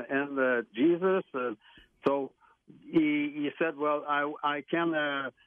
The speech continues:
uh, multiply the writings be-, because I have some script, uh, scriptures, uh, some people that will, uh, uh, uh, write, uh, the same things, uh, and, uh, I will give them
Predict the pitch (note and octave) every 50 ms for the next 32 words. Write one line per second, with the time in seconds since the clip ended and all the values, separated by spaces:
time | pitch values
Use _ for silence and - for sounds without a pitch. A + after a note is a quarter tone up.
0 | _ _ _ _ - - - - F3+ - - D#3+ D#3+ D3+ C#3 C3 D3+ F3 F#3+ -
1 | F#3+ D#3+ - D#3 D#3 D#3+ D#3+ D#3+ D#3+ E3 D#3+ D3+ C3 C3 C#3 C3 B2+ B2 A#2+ A#2
2 | B2+ C#3 D3 E3+ G#3 G#3 - F3 E3 D3+ D#3 D#3+ D#3 C#3+ C3+ B2+ B2+ C3 C3+ A#2+
3 | - A#2+ B2+ B2+ - D3+ D3 C3+ D3 C3 B2 C3+ D3 D#3 D3 - _ D3 C3+ C3
4 | B2+ A#2 - - - C#3+ D3 D#3+ D#3 - D3 C3+ B2+ A#2 - - - - - -
5 | _ - - E3 D#3+ F3+ F3+ D#3+ - D#3+ C#3+ C#3 C3 B2 B2 - _ _ _ _
6 | _ _ _ _ _ - - C#3 C#3 C3 B2+ D#3+ D3+ D#3 - D#3 D#3 C#3+ C#3+ C#3
7 | C3 - B2+ C3 C#3 C3+ C3+ C3+ C3 B2+ B2+ A#2+ A#2+ A#2 A#2 A2+ G#2 - _ _
8 | _ _ _ _ _ - _ _ _ - - D#3+ C#3+ C3 B2+ B2 A#2 - _ _
9 | _ _ _ _ _ _ - D3 B2+ B2+ B2+ A#2+ A#2 A#2 A#2 A2 G#2+ G#2+ G#2 G#2
10 | C3 D3 D#3+ E3 D3+ - D3+ C3+ B2+ B2 A#2 A#2+ B2 - - - D3 D3 D3 C3+
11 | - D#3 D3+ F3+ G3 E3+ C#3 C#3+ C3 B2+ B2 B2 A#2+ A#2 B2 C3 C3 C3+ C#3 C#3+
12 | C3+ C3 B2+ B2+ B2 B2 A#2+ A#2+ A#2+ A#2+ A#2+ A#2+ B2+ C3 C3+ C#3 C3+ A#2 C#3 D#3
13 | D#3+ D3+ C3 C3 B2+ A#2+ A2